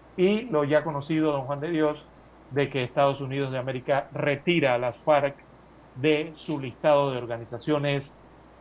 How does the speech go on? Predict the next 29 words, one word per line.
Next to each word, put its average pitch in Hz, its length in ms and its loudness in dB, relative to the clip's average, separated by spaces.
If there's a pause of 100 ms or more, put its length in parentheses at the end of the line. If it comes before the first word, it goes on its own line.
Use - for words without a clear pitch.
terroristas. 147 1040 4 (840)
Eh, 123 360 -4
pero 156 480 4
han 123 180 -8
hecho 147 220 0
la 147 80 4
acotación 160 540 2
desde 139 180 0
Estados 127 340 -4
Unidos 147 320 0
de 156 60 4
América, 151 420 0 (760)
<clears throat> 170 400 0
sobre 139 220 -2
todo 143 280 8
a 135 140 2
través 135 200 -2
de 139 80 2
la 131 120 -2
Secretaría 139 520 0
de 151 80 6
Estado, 143 440 0 (1500)
que 156 160 2
de 147 140 0
todos 190 360 0
modos 156 480 -2 (800)
esta 147 380 0
medida 147 440 0
no 147 280 -2